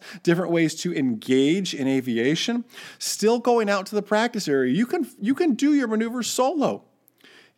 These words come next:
Get out there, remain engaged, and continue to practice slow flight.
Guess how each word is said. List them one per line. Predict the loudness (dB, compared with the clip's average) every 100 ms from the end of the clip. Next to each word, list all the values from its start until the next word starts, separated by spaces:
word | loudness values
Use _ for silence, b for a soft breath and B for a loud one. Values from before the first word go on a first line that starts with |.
| -14
Get | -2 0 2
out | 0 -2
there, | -2 -2 -2 -6 B
remain | 0 2 4 2 2 2 2 2
engaged, | 0 0 0 0 0 4 4 4 0 -6 -12 -12 _ _ _ _ -10
and | -8
continue | -4 -4 -4 -8 -6 -4 0 0 -2 -8
to | -6 -4 -4 -6 B B
practice | 0 0 0 -6 -8 -10 -14 b b
slow | -8 0 4 4
flight. | 2 -4 -4 -8